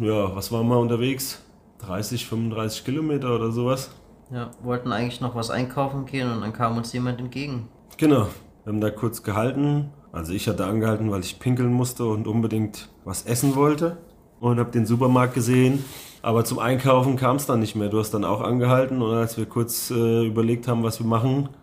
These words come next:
Speaker 1: kam dann ein Fahrradfahrer, ein Bikepacker entgegen.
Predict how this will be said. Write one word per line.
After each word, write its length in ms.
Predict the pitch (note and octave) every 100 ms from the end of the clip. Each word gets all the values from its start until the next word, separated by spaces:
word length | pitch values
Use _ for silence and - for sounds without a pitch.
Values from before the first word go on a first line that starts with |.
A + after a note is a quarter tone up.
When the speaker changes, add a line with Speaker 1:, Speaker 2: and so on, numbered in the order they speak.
| -
Speaker 1:
kam 240 | - A#2+ B2
dann 300 | B2+ B2+ C3
ein 240 | B2 C3
Fahrradfahrer, 920 | B2+ D3+ E3 D3+ C#3+ B2 A#2 G#2+ G#2 - - -
ein 160 | A2 G#2+
Bikepacker 520 | C3 C3 C#3 A#2 A#2
entgegen. 640 | G2+ G#2 A2 G2+ F#2 E2+